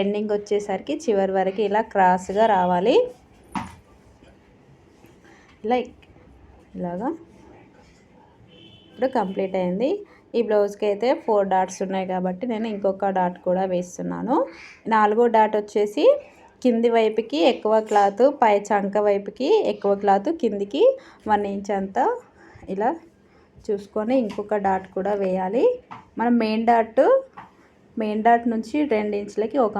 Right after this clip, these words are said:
మార్కింగ్, తర్వాత రెండు ఇంచులకి చంక వైపు డార్ట్, తర్వాత ఉక్స్ పట్టి వైపు డాట్కి రెండు ఇంచులు ఇలా మార్కింగ్ చేసాం కదా, ఫోర్ మార్కింగ్స్. ఆ మార్కింగ్ కరెక్ట్గా స్ట్రైట్గా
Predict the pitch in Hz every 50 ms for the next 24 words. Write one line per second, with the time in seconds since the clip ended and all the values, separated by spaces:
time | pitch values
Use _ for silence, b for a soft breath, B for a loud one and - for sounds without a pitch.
0 | 202 202 196 196 196 202 - 233 269 302 294 - 202 190 190 196 196 202 202 196
1 | 190 185 190 190 190 190 185 - 190 196 196 240 269 262 - 220 196 196 190 190
2 | 185 185 180 180 180 185 180 185 185 185 185 185 - 247 277 392 415 B B B
3 | B B B _ - 196 190 180 180 185 185 180 - 294 440 466 - - _ _
4 | _ _ - 208 214 214 - - - 220 202 208 208 208 202 196 196 196 202 196
5 | 202 196 190 190 - - 254 226 214 190 190 190 190 185 190 185 - 208 202 185
6 | 196 214 247 302 440 B B B B B B - 202 196 190 190 - 208 202 208
7 | - 208 190 196 196 196 190 196 196 - 190 208 240 269 - - 208 196 190 180
8 | 185 185 180 185 185 - 190 185 190 180 - - 277 415 494 - - _ _ -
9 | 214 202 196 185 185 190 214 208 220 208 202 196 185 185 - - 190 202 233 240
10 | 240 - - 202 190 185 185 180 190 196 196